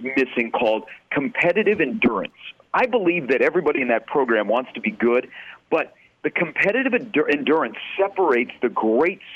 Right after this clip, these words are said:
superstar athletes and the superstar teams where you are so competitive, but you understand that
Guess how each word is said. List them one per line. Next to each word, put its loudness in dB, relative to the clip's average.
superstar 0
athletes 0
and -4
the -4
superstar 0
teams -2
where 4
you 2
are 2
so 4
competitive, 0
but 0
you 4
understand 0
that 0